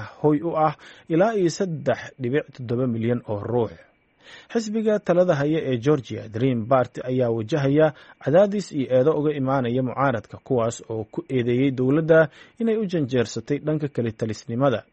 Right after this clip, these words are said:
iyo in ay toos ula xiratay oo ay taageerto siyaasadda dowladda Ruushka. Mucaaradka ayaa u janjeera dhanka reer galbeedka. Qayladhaantooda ayaana sii xoogeysatay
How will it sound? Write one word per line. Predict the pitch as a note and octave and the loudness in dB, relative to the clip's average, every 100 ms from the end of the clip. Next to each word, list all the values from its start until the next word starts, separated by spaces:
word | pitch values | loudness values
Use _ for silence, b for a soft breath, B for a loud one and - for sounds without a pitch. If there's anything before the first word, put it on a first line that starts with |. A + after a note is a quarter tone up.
| _ | _
iyo | A#2+ A2+ | -10 -8
in | D3+ D#3+ C#3+ | -6 -6 -4
ay | C3 A#2+ | -4 -4
toos | A#2 - D#3 A#2 - | -4 -2 0 -2 -4
ula | C#3 D#3 | -2 -2
xiratay | C#3 C3+ - D#3 D#3 B B - | -2 -2 0 0 0 B B -4
oo | A3+ | -2
ay | E3+ C3+ | 0 -2
taageerto | - A#2 A#2 A2+ C#3+ | 0 0 -2 -4 -6
siyaasadda | - A#2 - C#3 A#2 | -4 -4 -4 -6 -6
dowladda | G#2+ A2+ B2 A2+ | -4 0 0 -2
Ruushka. | A2+ C3+ - - - _ _ _ _ b b - | 0 0 0 -10 -20 _ _ _ _ b b -10
Mucaaradka | G2+ A#2+ A2 - A2+ | 0 2 0 -2 -4
ayaa | A2+ A#2 | -2 -2
u | C3 | -2
janjeera | C3 B2 A2+ B2+ C3+ C#3 B B - | -2 -2 4 6 8 6 B B -4
dhanka | G#3+ G3+ | 0 2
reer | F3 | 2
galbeedka. | A#2 A#2+ A#2 C#3 - - G2+ - _ _ _ _ _ - | 0 -2 2 2 2 -8 -14 -20 _ _ _ _ _ -12
Qayladhaantooda | G#2+ G#2 A2 B2+ A2+ B2 A#2 A#2+ A2 | -8 -2 0 0 0 -2 0 0 0
ayaana | A#2+ A#2+ A2+ | -2 -2 -2
sii | G#2+ - D3+ | -6 -2 -2
xoogeysatay | C#3 B2+ A#2+ A#2+ B2 - D3+ | 0 -2 -2 -2 -4 0 0